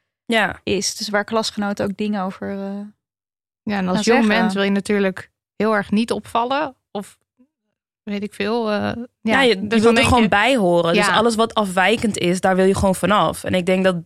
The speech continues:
Speaker 1: dat, dat iedereen dat wel een beetje doet.
Speaker 3: Ja.
Speaker 1: Op, op die leeftijd in ieder geval. En ik was sowieso altijd wel een beetje een buitje,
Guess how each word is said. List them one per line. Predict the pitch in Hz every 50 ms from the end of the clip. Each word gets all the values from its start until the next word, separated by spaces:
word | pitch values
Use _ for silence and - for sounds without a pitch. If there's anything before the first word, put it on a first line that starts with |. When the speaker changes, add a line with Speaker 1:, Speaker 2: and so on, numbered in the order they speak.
| _ _
Speaker 1:
dat, | 180 180 175 180 - -
dat | - 175 -
iedereen | - 170 175 165 165 185
dat | 202 196 170
wel | 170 160 160
een | 160 170
beetje | 165 160 175 170 - 185
doet. | - 165 156 156 - - - - _ _
Speaker 3:
Ja. | - 202 190 185 180 180
Speaker 1:
Op, | 180 170 - _
op | _ 180 165
die | 170 180 170
leeftijd | 165 160 156 156 - - 165 -
in | -
ieder | - 165 -
geval. | - - - 170 165 170
En | 180
ik | 180 185
was | 185 -
sowieso | 202 185 180 185 190
altijd | 190 190 190 190 185 180
wel | 180 175
een | 175 175
beetje | 170 170 - 175
een | 170
buitje, | 170 175 175 175 - 180